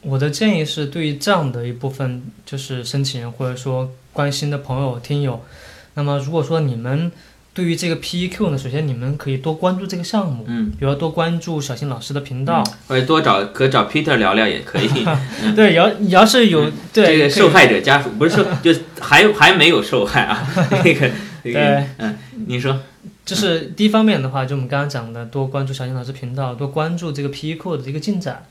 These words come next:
Speaker 2: 嗯。
Speaker 1: 啊，包括后面是不是有什么新的政策。但是的话，第二点呢，就是我们也要看一下，我们评估一下自身的条件。如果确实是还有一些更加适合的项目，我们就多对比。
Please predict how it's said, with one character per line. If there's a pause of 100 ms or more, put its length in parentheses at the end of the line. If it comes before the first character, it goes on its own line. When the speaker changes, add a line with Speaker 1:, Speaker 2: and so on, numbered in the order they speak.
Speaker 2:
嗯。
Speaker 1:
啊，
包
括
后
面
是
不
是
有
什
么
新
的
政
策。 (680)
但
是
的
话，
第
二
点
呢，
就
是
我
们
也
要
看
一
下，
我
们 (100)
评
估
一
下
自
身
的
条
件。
如
果
确
实
是 (280)
还
有
一
些
更
加
适
合
的
项
目，
我
们
就
多
对
比。